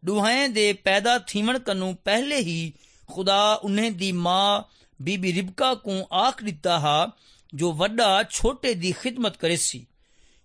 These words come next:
ਕਿਉਂ ਜੋ ਅੱਲਾਹ ਸਈ ਕੋ ਪਹਿਲੇ ਕਨੂੰ ਪਤਾ ਹਾ, ਇਹ ਵਾਸਤੇ ਉਹ ਫਰਮਾਉਂਦਾ ਪਿਆ ਹਾ, ਜੋ ਪਲੱਠੀ ਦਾ ਹੱਕ ਈਸਾਓ ਦਾ ਕਾਇ ਨਹੀਂ, ਬਲਕਿ ਹਜ਼ਰਤ ਯਾਕੂਬ ਦਾ ਹੋਸੀ ਅਤੇ ਨਵੀਂ ਕੌਮ ਈਸਾਓ ਕਨੂੰ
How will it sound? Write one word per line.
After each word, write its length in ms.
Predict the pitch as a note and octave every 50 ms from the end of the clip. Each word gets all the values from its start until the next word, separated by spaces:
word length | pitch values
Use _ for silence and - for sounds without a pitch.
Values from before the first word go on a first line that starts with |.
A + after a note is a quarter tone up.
| _ -
ਕਿਉਂ 260 | - G#3+ A#3+ C#4 D4
ਜੋ 340 | A3+ G#3 G3+ F#3+ F#3 F#3+ -
ਅੱਲਾਹ 260 | F3 G3+ G3+ A#3 C#4
ਸਈ 300 | C#4 - - A#3+ A3 G#3+
ਕੋ 360 | G#3+ - - F#3+ F3+ F3+ F3+ F3 - _
ਪਹਿਲੇ 280 | - G3+ A3+ C4+ D4+ D#4+
ਕਨੂੰ 320 | D#4+ - G#3 F#3+ F3+ E3+
ਪਤਾ 380 | - - E3 - - - B3 C#4
ਹਾ, 360 | C4 F3 E3 D#3 D3+ D3 D#3+ _ _ _ _ _ _ _ -
ਇਹ 160 | G#3+ B3+ D#4
ਵਾਸਤੇ 600 | E4 C#4+ G#3+ F#3+ F3 - - - F#3 F3 F3 F3+ - -
ਉਹ 180 | F3+ F#3 F#3+
ਫਰਮਾਉਂਦਾ 580 | - - - F3+ F3 F3+ F#3+ A3 A3 A#3 A3 A3
ਪਿਆ 360 | A3 - F#3+ F#3+ F#3 F3+ F3
ਹਾ, 360 | D3 E3+ D#3 D3+ D#3 D3+ D3+ _ _ _ _ _ _ -
ਜੋ 120 | D3 E3+
ਪਲੱਠੀ 520 | E3+ - - F#3 G3+ A3 - - A#3 C4+ C4
ਦਾ 220 | A3+ G#3 F#3+ D#3+
ਹੱਕ 480 | C3 C#3 F#3 G#3+ - - - F3 E3+ D#3 _ _ _ _ _ _ _ -
ਈਸਾਓ 420 | F#3 - - - G3 G#3+ A#3+ C4 C4+
ਦਾ 460 | G#3+ F#3+ G#3+ G#3 F#3+ F#3+ F#3+ F#3 - -
ਕਾਇ 240 | - F3+ E3 F3+ A#3+
ਨਹੀਂ, 320 | C4+ A#3+ G3 E3+ E3 D#3+ D3+ - _ - _ - -
ਬਲਕਿ 360 | C#3 E3+ G3+ A3 G#3+ - G#3+ F#3
ਹਜ਼ਰਤ 400 | F3 G3 F3+ F#3+ G3+ G3 - D#3
ਯਾਕੂਬ 540 | D3 E3+ E3 D#3+ - - F3+ A3 C4+ -
ਦਾ 160 | - D#4 C4 G3
ਹੋਸੀ 580 | D#3 F3 F#3 F3+ - - F3 D#3+ D#3 D3+ C#3+ - _ _ _ _ _ - E3
ਅਤੇ 200 | D#3+ - - F#3
ਨਵੀਂ 380 | E3+ F#3 G#3 A#3+ B3 B3+ B3 A3+ -
ਕੌਮ 460 | - G#3+ G#3 G#3 G#3+ A3 A3+ A#3 A3+ A#3 _ _ _ _ _ _ - -
ਈਸਾਓ 440 | E3 - - G3+ F#3+ A3+ C4+ D4+ B3+
ਕਨੂੰ 520 | A3+ - A3 G#3 G3+ G3+ G3 F#3+ F#3+ -